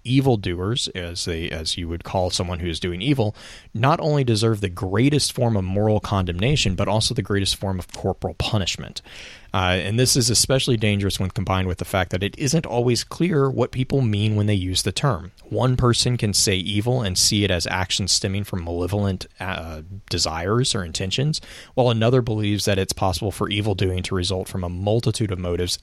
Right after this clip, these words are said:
even good ones. So you can actually do an evil action with good intentions, but if you are saying that that action is still evil, it is the connotation that you are evil as well. Um,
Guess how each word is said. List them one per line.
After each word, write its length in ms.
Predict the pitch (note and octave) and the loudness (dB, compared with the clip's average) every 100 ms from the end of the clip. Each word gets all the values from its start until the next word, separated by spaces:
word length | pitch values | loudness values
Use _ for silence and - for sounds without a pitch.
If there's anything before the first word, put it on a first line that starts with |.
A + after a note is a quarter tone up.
| - | -2
even 540 | C3 B2+ B2+ A#2+ A#2+ - C3 | 2 2 4 2 0 -6 -6
good 220 | G#2 F#2 | -4 -4
ones. 300 | D#2+ C#2 - | -8 -6 -4
So 100 | F#2 | -2
you 140 | F#2 | -4
can 120 | G2 | -4
actually 340 | F#2+ G2 G#2+ F2+ | -2 -2 -4 -4
do 280 | F#2+ A#2 A2 | 0 2 2
an 120 | G2 | 0
evil 260 | G#2+ G2+ - | -4 -4 -4
action 480 | G2+ G2+ G2+ F2+ E2+ | -4 -4 -4 -6 -6
with 220 | F#2+ A2 | -8 -4
good 160 | G2 | -6
intentions, 720 | F2+ E2 B2+ A#2+ F#2+ E2+ - - - - - - | -4 -2 0 0 -2 -4 -8 -10 -20 -20 -20 -2
but 140 | G#2+ | 2
if 160 | G#2 - | 2 2
you 140 | G#2+ | 2
are 120 | G2+ F#2+ - - - - - | 2 0 -4 -16 -16 -16 -2
saying 440 | - C3+ A#2+ A#2 | 2 4 6 4
that 140 | G2 F#2 | 2 2
that 200 | G#2 G2 | 2 2
action 400 | F#2+ G#2 - G2+ | 0 -2 0 0
is 120 | F#2 | 0
still 240 | - E2+ - | 0 -2 0
evil, 460 | D3 C3 G#2 F#2 - - - - - | 2 4 2 0 -4 -20 -20 -18 -2
it 140 | A2+ | 2
is 280 | G#2+ G2+ - | 4 2 0
the 100 | - | -2
connotation 880 | - A#2+ A2 - - A#2+ - G#2 F2+ | -2 0 2 2 2 2 2 0 2
that 260 | F#2 F2 - _ _ - B2+ - | 2 0 -6 _ _ -8 -8 -8
you 400 | G2 G#2 C3+ A#2+ | -6 2 4 4
are 140 | G2 | 0
evil 360 | F#2+ F#2 F#2 F2 | -6 -10 -8 -6
as 140 | E2+ | -6
well. 340 | G2+ E2+ - - - - - - - - | -4 -4 -6 -14 -20 -20 -20 -20 -18 -4
Um, 360 | G2 F#2 E2+ | -2 -2 -6